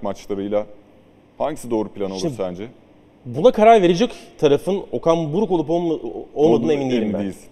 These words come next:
Speaker 2: Yani çünkü Abdullah Avcı genellikle buna karar veren taraf oluyor. Trabzonspor topu istediği zaman alıyor,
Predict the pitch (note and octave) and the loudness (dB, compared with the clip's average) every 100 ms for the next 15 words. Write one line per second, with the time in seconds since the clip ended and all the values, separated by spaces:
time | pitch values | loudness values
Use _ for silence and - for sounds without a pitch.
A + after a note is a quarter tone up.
0 | - G#2 - D#3+ D3+ C3+ F#3 F3 E3+ F#3 | -8 -8 -4 2 2 2 6 6 6 4
1 | F3 - B2+ C#3 D3 D3 C#3+ D3 D3+ C#3 | 0 0 2 4 2 0 0 2 4 6
2 | C#3 C3+ C3 A#2+ G#2 F#2 E2+ - - _ | 6 4 0 -2 -4 -4 -6 -10 -20 _
3 | _ _ - C#3+ E3 F3 - D#3+ D3 D3+ | _ _ 0 4 4 4 0 -2 -2 -4
4 | D#3 F3 F3+ E3+ C#3+ F3 G#3+ | -4 -2 2 2 2 2 0